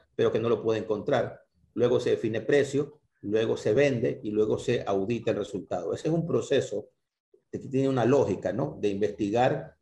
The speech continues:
fabricar, comunicar, distribuir y vender. Esa es un poco la lógica, y siguiendo esa lógica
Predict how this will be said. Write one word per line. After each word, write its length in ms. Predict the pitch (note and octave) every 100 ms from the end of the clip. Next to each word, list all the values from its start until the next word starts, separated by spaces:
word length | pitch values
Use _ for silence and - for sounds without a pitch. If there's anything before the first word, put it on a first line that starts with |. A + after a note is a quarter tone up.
| _ _ _
fabricar, 1040 | _ - A#2+ G#2+ G#2+ G2 - A#2+ - - - -
comunicar, 840 | A2 G#2+ G#2+ F#2 A#2+ C3+ - - -
distribuir 540 | A2 - G#2 G2+ A#2
y 60 | A2+
vender. 520 | G2+ G2 G#2 F2 - _ _ _
Esa 180 | - -
es 60 | C3
un 180 | C3 -
poco 280 | B2+ C3
la 160 | B2 A2+
lógica, 560 | B2+ B2 A2+ C#3+ - -
y 60 |
siguiendo 440 | - A2+ A#2 B2+ C#3+
esa 180 | C3+ C3+
lógica 680 | D3 B2 A#2+ - D3+ -